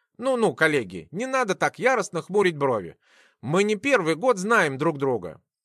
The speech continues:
Легко впоследствии рассуждать о морали и человечности,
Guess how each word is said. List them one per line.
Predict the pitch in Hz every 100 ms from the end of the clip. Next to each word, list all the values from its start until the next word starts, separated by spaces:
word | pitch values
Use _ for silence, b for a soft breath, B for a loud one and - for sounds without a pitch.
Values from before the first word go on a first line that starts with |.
| _ _ _ -
Легко | 220 208 - 302 240
впоследствии | - 170 - 269 285 - 143 123
рассуждать | 131 220 - 269 196 175 127 -
о | 156
морали | 147 175 262 220
и | - 196
человечности, | 208 214 190 143 - 101 90 - 85